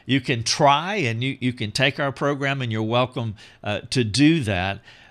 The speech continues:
But maybe if you do struggle with procrastination, you want to listen to the response that I shared with this lady,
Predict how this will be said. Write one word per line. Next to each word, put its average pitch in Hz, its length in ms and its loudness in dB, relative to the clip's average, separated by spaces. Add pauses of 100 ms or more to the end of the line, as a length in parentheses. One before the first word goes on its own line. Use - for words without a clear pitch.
But 147 240 2
maybe 147 680 0
if 131 140 -4
you 139 100 2
do 165 200 4
struggle 147 480 2
with 117 120 0
procrastination, 123 1300 0
you 131 180 -2
want 135 360 -2
to 117 360 -2
listen 131 420 0
to 127 120 0
the 113 100 -2
response 107 800 -2
that 110 140 -4
I 104 100 0
shared 120 420 -2
with 117 200 -2
this 101 200 -2
lady, 170 480 2